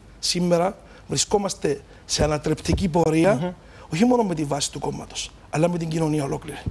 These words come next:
Speaker 2: Ωραία. Εάν την Τετάρτη, ε, η Κεντρική Επιτροπή έχει την ίδια απόφαση με το εκτελεστικό γραφείο, θα αποχωρήσετε ή όχι; Και πα-, σας παρακαλώ, απαντήστε μου ξεκάθαρα.
Speaker 1: Ξε-, ξεκάθαρα θα σας απαντήσω. Είμαι βέβαιος ότι την Τετάρτη οι συναγωνιστές της Κεντρικής Επιτροπής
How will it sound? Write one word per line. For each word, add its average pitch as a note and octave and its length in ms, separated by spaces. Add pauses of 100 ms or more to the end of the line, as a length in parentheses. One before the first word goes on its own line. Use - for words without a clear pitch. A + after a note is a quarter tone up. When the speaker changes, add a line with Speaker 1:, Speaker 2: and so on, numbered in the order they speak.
Speaker 2:
Ωραία. D3+ 220 (200)
Εάν G#3+ 280
την A3 140
Τετάρτη, G#3+ 680
ε, F#3 240
η F3 80
Κεντρική F3 400
Επιτροπή G#3 420
έχει G#3 200
την G3 280
ίδια F#3 320
απόφαση F#3 540
με F#3+ 160
το F3+ 100
εκτελεστικό D#3+ 580
γραφείο, E3+ 520 (180)
θα D3 140
αποχωρήσετε A3+ 1000
ή G3+ 120
όχι; C3 260 (600)
Και G3 120
πα-, F#3+ 140
σας G3 200
παρακαλώ, A#3 380
απαντήστε B3+ 440
μου B3 80
ξεκάθαρα. G#3+ 420
Speaker 1:
Ξε-, - 180
ξεκάθαρα F#3+ 360
θα D#3+ 60
σας D3 120
απαντήσω. C#3 500 (600)
Είμαι F#3 180
βέβαιος G#3 300
ότι G3 100
την F#3 180
Τετάρτη E3 400
οι D3+ 60
συναγωνιστές D3 560
της - 80
Κεντρικής C#3+ 360
Επιτροπής D3 600